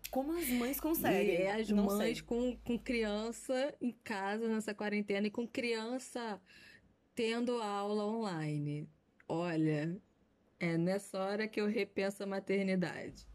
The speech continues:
Speaker 1: E aí que tá o, a doideira, porque a gente se pressiona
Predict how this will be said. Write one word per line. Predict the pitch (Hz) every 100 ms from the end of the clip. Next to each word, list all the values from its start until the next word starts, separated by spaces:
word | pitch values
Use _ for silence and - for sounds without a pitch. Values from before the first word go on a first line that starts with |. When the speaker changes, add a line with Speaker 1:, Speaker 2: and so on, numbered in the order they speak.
| -
Speaker 1:
E | 320
aí | 349 359
que | 403 415
tá | 349 320
o, | 311
a | 285
doideira, | 247 277 226 202 196 185
porque | 202 - 247 247 -
a | 214 214
gente | 233 349 339
se | -
pressiona | 311 254 233 220 190 170